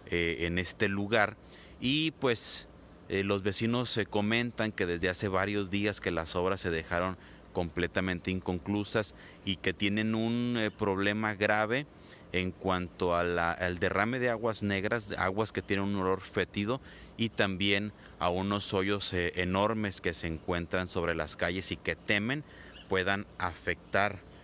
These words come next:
eh, sus viviendas, hoyos que, eh, pues, parecen socavones. Para ponerle en contexto, mi compañero Romualdo Camacho estuvo hoy por la mañana por acá platicando con algunos vecinos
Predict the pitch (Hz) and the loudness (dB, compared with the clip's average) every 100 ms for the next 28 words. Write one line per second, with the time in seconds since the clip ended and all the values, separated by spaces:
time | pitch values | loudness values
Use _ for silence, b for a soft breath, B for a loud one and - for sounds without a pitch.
0 | B B - 92 92 90 - 104 92 101 | B B -2 2 2 0 -2 -2 0 0
1 | 104 135 165 147 127 - 113 117 123 127 | 2 0 0 -2 -4 -4 -2 0 0 -4
2 | - 104 95 92 90 87 85 95 87 87 | -2 0 2 2 0 0 -2 -4 -2 0
3 | 90 98 117 110 B B B B - 120 | 2 0 -2 -4 B B B B -2 0
4 | 98 101 95 117 131 120 104 - - B | 2 2 2 2 0 -2 -6 -10 -14 B
5 | B - 110 107 117 117 117 143 131 113 | B 0 2 4 2 2 2 0 0 -2
6 | 101 156 - 170 139 104 95 85 90 95 | 2 0 0 -2 -2 0 -2 0 0 2
7 | 101 110 107 95 - - - 98 95 98 | 2 4 2 0 -6 -14 -2 0 2 2
8 | 101 - 95 95 - 107 - 123 123 135 | 0 0 0 0 0 -4 0 0 0 -2
9 | - B B B - 101 110 120 113 110 | -6 B B B 0 2 2 2 2 2
10 | 104 104 110 113 147 - 92 90 110 123 | 2 2 4 2 -2 0 2 2 2 2
11 | - - 95 101 101 110 107 98 92 104 | 0 -4 -2 -2 0 0 0 0 2 0
12 | 104 110 - 127 127 160 | 2 0 2 0 2 -2